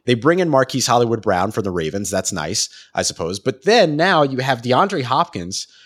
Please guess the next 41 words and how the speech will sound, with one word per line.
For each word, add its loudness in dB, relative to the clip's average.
who, 0
because 0
of 4
the 2
league -2
substance 0
abuse -6
policy, 2
is -4
suspended -2
for -6
the -6
first -2
six 0
games 0
of 2
the -6
season. -2
That 0
is -4
a -4
huge -2
hit 0
for 4
the -2
Arizona 0
Cardinals. 0
And -2
I'll 0
be 0
honest, 0
I 2
don't -8
know 0
if 0
Marquise 0
Hollywood 2
Brown -2
is -2
really 0
enough -2